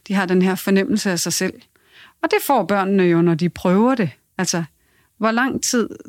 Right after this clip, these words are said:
tager det egentlig, og hvor hårdt er det at kravle fra den ene side til den anden side? Hvor lang tid tager det at gå? Hvor lang tid tager det, hvis jeg hopper? Hvor hårdt er det?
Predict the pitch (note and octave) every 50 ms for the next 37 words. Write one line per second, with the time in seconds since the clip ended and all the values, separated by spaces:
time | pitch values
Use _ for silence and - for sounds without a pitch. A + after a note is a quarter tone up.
0 | - - - A3+ G3+ E3 D#3 E3+ E3+ F3+ F#3 F3 E3+ F3+ F3 F#3+ E3 - G#3+ G#3+
1 | A#3 C4 - - G3 E3+ E3+ E3+ G3+ F3+ - _ - - - - - - - F#3
2 | - - - F3 F3 F3+ G3 F#3 - - F3+ - F3 E3+ E3+ F3+ F#3 - - F3
3 | F3 E3+ - F#3+ - F3 D#3 D3+ E3 E3+ - - E3 D#3+ F3 F#3 F#3+ F3+ F#3 G3
4 | G#3+ G#3+ - - - A3+ G#3 - G#3 F#3 E3 D#3+ D#3 D#3 D3+ F3+ F3+ G3 A3+ -
5 | - _ _ - F3 E3 F3 F3+ E3+ F#3 - F#3+ E3 - - F3 D#3+ D#3 D#3+ D#3
6 | - - D#3+ C3 D3 E3 E3+ E3+ - A#3 G#3 F#3+ F#3+ F#3 D3 E3+ F3 F#3+ A#3 A3
7 | F3+ D#3+ E3 E3+ G#3